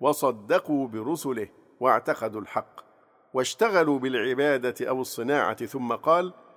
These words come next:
"فهؤلاء ينبغي أن يتركوا وما هم عليه، ولا تحرك عقائدهم بالاستحثاث على تعلم هذا العلم"، يعني علم الكلام بأدلته،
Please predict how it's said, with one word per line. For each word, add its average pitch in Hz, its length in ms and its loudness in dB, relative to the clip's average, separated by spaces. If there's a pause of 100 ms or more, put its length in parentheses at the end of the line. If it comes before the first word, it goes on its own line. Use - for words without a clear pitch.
(220)
"فهؤلاء 185 680 4
ينبغي 156 440 0
أن 147 200 0
يتركوا 143 840 2
وما 135 240 4
هم 120 280 0
عليه، 113 380 0 (460)
ولا 139 260 4
تحرك 147 720 0
عقائدهم 160 1200 2
بالاستحثاث 143 880 -2
على 127 340 2
تعلم 117 500 -2
هذا 123 280 -2
العلم"، 113 340 0 (500)
يعني 120 300 0
علم 120 260 -2
الكلام 117 460 0
بأدلته، 113 540 -6